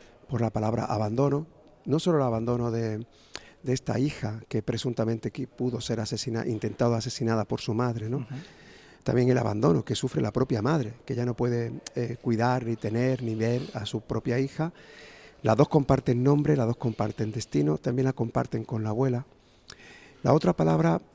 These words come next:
Speaker 1: es amor, ¿sabes? Esta es una novela fundamentalmente de amor. Porque
Speaker 2: A pesar de esa
Speaker 1: a medida
Speaker 2: premisa de inicio, Antonio.
Speaker 1: Claro, claro. En realidad, esta premisa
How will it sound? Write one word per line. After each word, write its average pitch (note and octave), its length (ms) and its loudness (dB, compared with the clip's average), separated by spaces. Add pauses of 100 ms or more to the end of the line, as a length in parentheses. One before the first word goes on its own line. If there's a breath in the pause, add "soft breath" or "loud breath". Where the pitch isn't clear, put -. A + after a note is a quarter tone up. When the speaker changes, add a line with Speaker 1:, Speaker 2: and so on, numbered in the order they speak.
Speaker 1:
es B2+ 160 -2
amor, A2 380 0
¿sabes? A2+ 300 -4
Esta D3+ 120 -4
es - 80 -4
una D3 100 2
novela C3 280 4
fundamentalmente A#2 680 -2
de - 40 -8
amor. G2 300 -10 (480)
Porque - 340 -2
Speaker 2:
A A2+ 60 0
pesar C#3 340 4
de C#3+ 60 6
esa - 160 6
Speaker 1:
a A2+ 40 4
medida B2 180 8
Speaker 2:
premisa C#3+ 360 6
de C3+ 80 2
inicio, C#3+ 480 2
Antonio. A2+ 380 -2
Speaker 1:
Claro, A#2 480 2
claro. G#2+ 380 -2
En C#3+ 100 2
realidad, F3 320 4
esta E3 200 0
premisa C#3+ 540 0